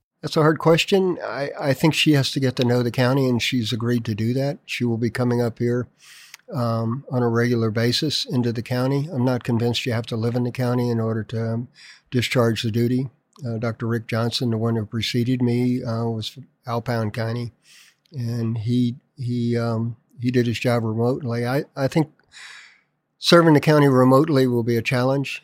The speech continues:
and, uh, from what I understand, Doctor Cook is, is willing to come up here on a regular basis to get to know people. You have to get to know people in order to, um, know what, how, what makes the county tick,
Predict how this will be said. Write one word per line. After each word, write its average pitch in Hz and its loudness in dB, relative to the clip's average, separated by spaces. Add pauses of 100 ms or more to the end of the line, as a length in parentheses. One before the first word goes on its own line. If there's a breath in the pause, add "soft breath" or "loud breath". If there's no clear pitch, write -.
and, 120 -4
uh, 123 -8
from 123 -6
what 117 0
I 113 0
understand, 117 -2
Doctor 110 -4
Cook 110 -2
is, 110 -4
is 120 -8
willing 117 0
to 110 -2
come 113 -2
up 113 -4
here 113 -2
on 110 -2
a 110 -2
regular 113 -2
basis 113 -6
to 131 -6
get 143 -2
to 160 0
know 147 0
people. 113 -6
You 131 -8
have 139 -2
to - -10
get 127 0
to 127 2
know 170 4
people 123 -4 (400 loud breath)
in 123 0
order 117 2
to, 117 -2
um, 117 -6 (1000 loud breath)
know 170 0
what, - 0 (120)
how, 160 -2
what 156 0
makes 147 -2
the 131 -4
county 131 0
tick, 160 -4